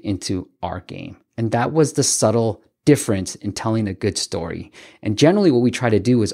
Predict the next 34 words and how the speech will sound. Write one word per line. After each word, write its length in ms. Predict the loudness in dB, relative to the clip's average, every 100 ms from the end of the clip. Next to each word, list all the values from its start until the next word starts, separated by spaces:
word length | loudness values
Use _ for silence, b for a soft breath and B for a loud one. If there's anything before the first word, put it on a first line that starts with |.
| -4
always 420 | 0 4 4 2
lead 180 | 2 2
with 120 | 2
some 180 | 0 0
type 300 | 0 -2 -2
of 60 | -4
social 360 | -4 -4 -8
proof. 480 | -10 -10 -10 -10 -16 B
And 140 | 2 4
that 160 | 4
is 100 | 2
one 200 | 2 2
way 140 | 2 0
of 60 |
thinking 360 | 0 0 2 0
about 340 | -2 -4 -4
it, 80 | -4
is 220 | -4 -2
leveraging 840 | 0 0 4 4 4 0 0 0 2
things 300 | 4 4 2
in 100 | 0
pop 360 | -4 -6 -6
culture, 440 | 0 0 0 0 0
whether 280 | 0 -2
they 120 | -2 -2
be 160 | -2
movies, 560 | 2 2 4 2 -2 -2
songs, 400 | 0 2 2 0
or 60 |
anything 380 | 0 0 2 0
else, 280 | 2 0 -2 B B
and 200 | 0 4
leveraging 580 | 4 6 4 4 2 2
that 320 | 0 -2 -4